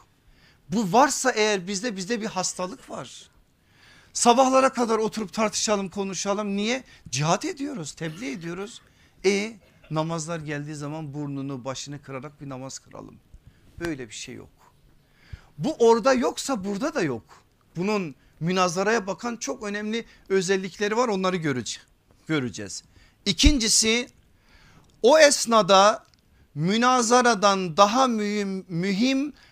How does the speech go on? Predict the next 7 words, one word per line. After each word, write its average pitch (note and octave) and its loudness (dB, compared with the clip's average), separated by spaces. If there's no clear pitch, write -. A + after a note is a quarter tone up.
bir A#3 0
farz-ı G3+ 2
kifaye G3+ 2
bulunmamalıdır. D3 -4
Farz-ı D#3 4
ayını G#3+ 4
anladık. C#4+ 2